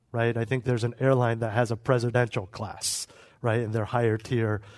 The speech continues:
uh, membership thing, their Mileage Plus or whatever it is. 'Cause we understand that that means acting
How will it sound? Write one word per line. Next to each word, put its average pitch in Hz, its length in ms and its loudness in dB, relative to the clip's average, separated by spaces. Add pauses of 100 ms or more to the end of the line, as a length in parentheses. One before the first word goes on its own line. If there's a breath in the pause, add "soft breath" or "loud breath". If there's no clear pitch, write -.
(280 soft breath)
uh, 117 200 -12
membership 117 600 -2
thing, 95 220 -8
their 98 120 -10
Mileage 110 480 -2
Plus 107 280 -2
or 107 40 -4
whatever 92 360 -8
it - 80 -14
is. - 240 -16
'Cause 131 180 -4
we 156 160 8
understand 156 760 6 (640 soft breath)
that 127 180 4 (480)
that 139 240 4
means 147 480 4
acting 143 580 2